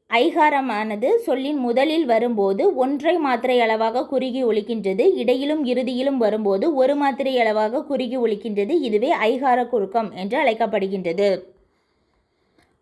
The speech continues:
"வானமூன்றிய மதலை போல" என்ற பாடலடி இடம்பெற்றுள்ள நூல் பெரும்பானாற்று படை. எழுதியவர் கடியலூர் உருத்திரங் அண்ணனார்.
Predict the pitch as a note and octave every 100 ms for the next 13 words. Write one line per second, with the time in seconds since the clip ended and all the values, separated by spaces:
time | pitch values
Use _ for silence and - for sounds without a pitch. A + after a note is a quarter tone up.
0 | - B3+ C#4+ E4+ E4+ D4 C4+ D#4 D4 B3+
1 | A3 B3+ C4+ C4 A3+ A3+ A3 F#3+ A3 A3+
2 | A3+ A3+ B3+ C#4 A3 A#3 C#4 A#3+ C4+ B3
3 | - A3+ G3+ C4 F4 C4+ C4 C4+ B3 A3+
4 | A3 A#3 G#3+ G#3 G3+ D4+ A#3+ A#3 B3 A#3+
5 | A3+ E4+ E4 A#3 B3 B3 C4+ C4+ A3 A#3+
6 | A#3+ B3 A#3 E3+ E3+ F#3 F3+